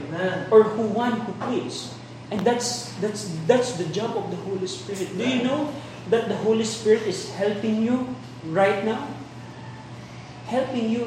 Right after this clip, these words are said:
Speaker 2: in your prayer? That, and we see here, anong klaseng tulong? We see na ang klase ng tulong na ginagawa ng pa-, ng banal na Espiritu sa atin, the Spirit itself make it intercession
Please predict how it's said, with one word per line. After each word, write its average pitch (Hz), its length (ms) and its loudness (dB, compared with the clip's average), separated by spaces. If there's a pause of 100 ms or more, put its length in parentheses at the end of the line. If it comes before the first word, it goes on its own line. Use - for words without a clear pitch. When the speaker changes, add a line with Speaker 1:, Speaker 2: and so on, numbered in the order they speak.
Speaker 2:
in 185 120 2
your 196 200 0
prayer? 220 480 0 (1400)
That, 233 420 4
and 220 220 6
we 254 80 4
see 285 320 2
here, 220 320 6
anong 220 240 4
klaseng 208 400 4
tulong? 220 520 4 (420)
We 185 160 -2
see 254 320 4
na 196 320 4
ang 180 160 -2
klase 240 320 2
ng 208 160 2
tulong 214 400 2
na 175 80 0
ginagawa 190 560 2
ng 185 160 -2
pa-, 185 160 0
ng 180 240 0
banal 202 320 0
na 196 80 0
Espiritu - 560 0
sa 165 320 0
atin, 160 320 0 (400)
the 165 160 2
Spirit 233 800 2
itself 185 560 2 (480)
make 208 240 2
it 202 240 -2 (160)
intercession 185 1120 0